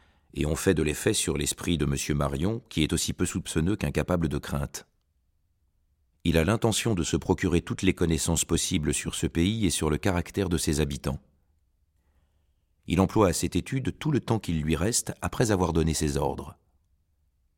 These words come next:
C'est pour lui un délassement. Il sait que pour bien connaître les hommes, il ne suffit pas de vivre avec eux.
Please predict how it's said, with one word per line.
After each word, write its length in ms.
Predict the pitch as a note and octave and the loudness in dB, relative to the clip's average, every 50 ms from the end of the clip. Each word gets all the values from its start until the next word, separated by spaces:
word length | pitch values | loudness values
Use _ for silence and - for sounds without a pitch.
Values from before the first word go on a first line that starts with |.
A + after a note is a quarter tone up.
| _ _ _ | _ _ _
C'est 160 | - - E2 D2+ | -6 -4 -2 0
pour 160 | - D#2 D#2+ | 0 2 2
lui 160 | F2 F2+ F2 | 4 4 2
un 80 | D#2 D#2 | 2 2
délassement. 540 | C#2 D#2 D2+ D2 - - D2+ D2 D2 - _ _ _ _ _ _ _ _ _ _ _ _ _ _ _ _ _ _ _ _ _ _ _ _ _ _ _ _ _ _ _ _ _ _ - | 0 0 0 0 -2 -2 -4 -4 -4 -6 _ _ _ _ _ _ _ _ _ _ _ _ _ _ _ _ _ _ _ _ _ _ _ _ _ _ _ _ _ _ _ _ _ _ -2
Il 160 | E2 E2 D#2+ | 0 2 2
sait 200 | - - B2 A#2 | 4 4 4 4
que 100 | - G2 | 2 0
pour 220 | - - E2 D2 | 0 0 -2 0
bien 160 | D2 E2+ G#2+ G#2 | 2 2 2 2
connaître 360 | - G2+ F#2 F2 - - E2 | 2 2 0 0 0 0 0
les 200 | D#2+ D#2+ C#2 D#2 | 0 2 2 2
hommes, 280 | D#2+ E2 F#2 G#2 G#2 G#2 - _ _ _ _ _ _ | 2 2 0 0 -2 -6 -12 _ _ _ _ _ _
il 140 | - E2+ D#2 | -2 0 0
ne 80 | D2+ D#2+ | 2 0
suffit 280 | - - G#2 - F#2 | 0 0 -2 -2 -2
pas 120 | - - G2+ | -2 0 0
de 80 | F2 | 0
vivre 240 | D#2+ D#2+ F#2 E2+ D2 | 0 2 2 2 2
avec 280 | D2+ D2+ D2 D2+ - D#2 | 2 0 0 -2 -2 -4
eux. 140 | C#2+ C#2 | -6 -6